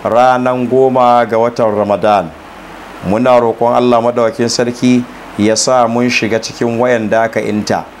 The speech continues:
Ya Allah, muna roƙonka, muna tawassuli da wannan. Allah ka yahi ma iyayenmu maza da mata, ka gafarta musu, ka ba su aljanna.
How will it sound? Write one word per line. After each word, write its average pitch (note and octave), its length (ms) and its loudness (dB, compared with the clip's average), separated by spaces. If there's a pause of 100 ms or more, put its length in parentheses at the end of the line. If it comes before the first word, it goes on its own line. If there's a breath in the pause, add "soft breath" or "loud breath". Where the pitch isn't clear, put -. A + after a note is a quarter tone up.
(500)
Ya G#2+ 360 4
Allah, A#2+ 440 0 (160)
muna B2+ 360 0
roƙonka, A#2+ 680 0
muna B2 320 0
tawassuli A#2 640 0
da A2+ 80 0
wannan. A#2+ 420 0 (520)
Allah A#2+ 300 2
ka A2+ 100 -2
yahi A#2+ 340 0
ma A2 120 -2
iyayenmu A#2 600 0
maza A#2+ 320 2
da A#2+ 100 0
mata, A2+ 380 0
ka A2+ 120 -4
gafarta A#2+ 520 0
musu, A#2+ 200 -4
ka A2+ 100 -2
ba A2+ 180 0
su A#2 160 -4
aljanna. G2+ 520 -2